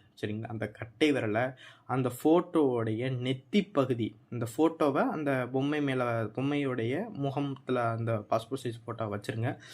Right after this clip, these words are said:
வச்சுட்டு அந்த ஃபோட்டோவுடைய அந்த நெற்றியில, அந்த ஃபோட்டோல இருக்கக்கூடிய ஃபோ-, யார் இருக்காங்களோ அவருடைய நெற்றியில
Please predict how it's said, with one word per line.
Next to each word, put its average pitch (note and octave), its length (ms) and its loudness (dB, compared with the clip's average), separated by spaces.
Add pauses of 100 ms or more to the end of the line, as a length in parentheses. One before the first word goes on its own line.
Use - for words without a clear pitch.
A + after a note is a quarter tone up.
(240)
வச்சுட்டு C3+ 640 0 (300)
அந்த C3+ 400 4
ஃபோட்டோவுடைய C#3+ 1000 6 (800)
அந்த B2 520 2
நெற்றியில, D3 600 2 (180)
அந்த C3 460 2
ஃபோட்டோல E3+ 380 6
இருக்கக்கூடிய C3 840 2
ஃபோ-, A#2+ 320 2
யார் C#3+ 300 6
இருக்காங்களோ B2 420 0
அவருடைய C3+ 480 2
நெற்றியில C3+ 840 2